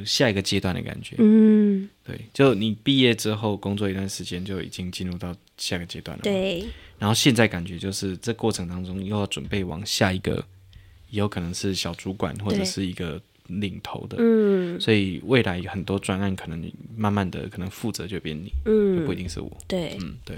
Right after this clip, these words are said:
Speaker 1: 我觉得这样蛮好的。
Speaker 2: 就分，分，分担啦。
Speaker 1: <clears throat> 对啊。
Speaker 2: 对啊。
Speaker 1: 就可以比较不会说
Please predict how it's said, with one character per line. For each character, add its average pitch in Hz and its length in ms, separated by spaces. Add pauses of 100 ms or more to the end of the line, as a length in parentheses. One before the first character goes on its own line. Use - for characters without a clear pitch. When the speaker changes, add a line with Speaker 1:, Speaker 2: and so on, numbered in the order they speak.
Speaker 1:
我 107 60
觉 123 100
得 135 60
这 151 100
样 135 80
蛮 98 160
好 - 220
的。 - 160
Speaker 2:
就 196 80
分， 208 360 (200)
分， 240 600
分 269 280
担 254 320
啦。 220 160 (200)
Speaker 1:
<clears throat> - 180
对 113 120
啊。 98 160
Speaker 2:
对 202 100
啊。 180 300
Speaker 1:
就 - 100
可 113 160
以 107 60
比 107 120
较 104 160
不 98 160
会 104 220
说 95 500